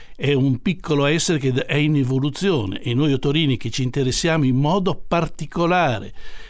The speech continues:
degli organi sensoriali, e molti, e anche degli organi comunicativi,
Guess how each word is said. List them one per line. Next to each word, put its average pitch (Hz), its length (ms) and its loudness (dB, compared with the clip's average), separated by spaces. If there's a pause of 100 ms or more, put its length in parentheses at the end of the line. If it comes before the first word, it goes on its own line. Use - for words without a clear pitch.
(120)
degli 123 320 2
organi 135 400 2
sensoriali, 127 1040 0 (720)
e 156 280 0
molti, 151 340 2
e 165 300 0
anche 131 320 -2
degli 104 240 -2
organi 104 560 -2
comunicativi, 117 1080 -2